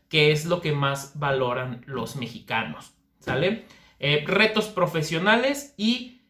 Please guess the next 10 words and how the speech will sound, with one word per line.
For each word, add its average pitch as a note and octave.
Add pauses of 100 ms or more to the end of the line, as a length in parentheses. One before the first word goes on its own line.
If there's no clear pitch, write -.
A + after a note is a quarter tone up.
(140)
en D#3
negritas, G#3+ (200)
condiciones E3+
laborales C3+
flexibles. - (280)
Esto F#3+
es G#3+
lo D#3
que D3
más D#3